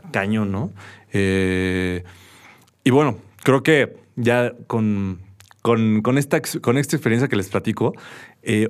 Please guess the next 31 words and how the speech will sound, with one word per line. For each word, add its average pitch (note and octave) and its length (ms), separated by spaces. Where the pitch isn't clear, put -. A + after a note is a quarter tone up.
obviamente, E3 760
eh, F#2 560
y G#2 180
me, A2+ 180
y A#2+ 100
me B2 100
he - 20
dado C3+ 240
cuenta, A#2+ 480
y, F2+ 440
y F#2+ 220
creo G#2 260
que G#2 80
tú G#2+ 120
también G#2+ 260
lo G2+ 80
sabes, G2+ 260
o F#2+ 60
sea, F2+ 360
tener A2+ 240
en D3+ 140
cuenta B2 400
que G2 280
el G#2 140
hacer G2+ 220
el B2+ 120
presupuesto, G2 680
el G2+ 60
decir A2 320
que A#2+ 120
no, A2+ 340